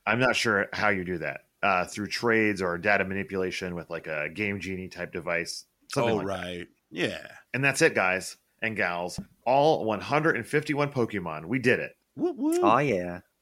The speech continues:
Speaker 1: So thank you very much, Holden, for joining us and, uh, lending us your Pokemon knowledge, making us not sound like complete fools.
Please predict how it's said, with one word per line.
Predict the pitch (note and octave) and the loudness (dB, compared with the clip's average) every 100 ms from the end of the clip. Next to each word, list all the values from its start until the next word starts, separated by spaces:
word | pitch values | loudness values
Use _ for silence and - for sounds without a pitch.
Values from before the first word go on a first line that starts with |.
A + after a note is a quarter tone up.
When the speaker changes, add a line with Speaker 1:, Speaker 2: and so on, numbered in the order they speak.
| _ - | _ -2
Speaker 1:
So | D3 | 2
thank | D3 F3+ | 4 4
you | C#3+ | 2
very | A#2+ B2+ | 4 4
much, | A#2 A2+ - | 4 2 2
Holden, | A2+ A2 | 0 0
for | G#2 F#2+ | -4 -6
joining | F2+ A#2 B2 A#2+ | 0 0 2 0
us | A#2 A2+ - | 0 -2 -6
and, | G2 F#2+ | -6 -4
uh, | G2 F#2 F#2 | -2 -2 -2
lending | G#2 A#2+ A#2+ | -2 -2 -2
us | A2 - | -2 -4
your | G#2 F#2 | -4 -4
Pokemon | - A#2+ B2 G#2+ G2+ G2+ | -4 -6 -4 -4 -4 -2
knowledge, | G#2+ A2 A#2 A2 G2+ | 0 0 2 0 -4
making | G#2 F#2+ G2 | -6 -10 -10
us | G2+ - | -10 -8
not | F#2 | -8
sound | - F#2+ | -6 -6
like | F#2 E2 | -6 -8
complete | F#2 - G2+ D2 | -12 -10 -10 -10
fools. | F2+ C#2+ - - - | -14 -14 -14 -14 -16